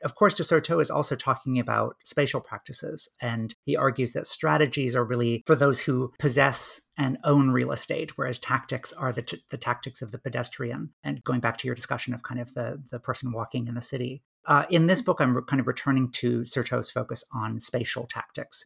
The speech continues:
by those who don't own property, um, which is really relevant to Tsai's frequently homeless or displaced characters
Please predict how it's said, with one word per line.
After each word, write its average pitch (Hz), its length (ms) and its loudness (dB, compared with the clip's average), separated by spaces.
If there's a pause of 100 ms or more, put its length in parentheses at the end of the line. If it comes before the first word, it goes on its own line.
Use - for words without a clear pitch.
(120)
by 127 100 2
those 120 240 0
who 127 120 -2
don't 120 320 -2
own 117 260 -2
property, - 580 -8 (160)
um, 120 140 -4
which 123 160 -2
is 117 120 -4
really 123 140 0
relevant 113 460 -2
to - 80 -10
Tsai's 113 320 -6
frequently 120 460 -4
homeless 117 540 -4
or 120 100 -12
displaced - 500 -10
characters 120 560 -6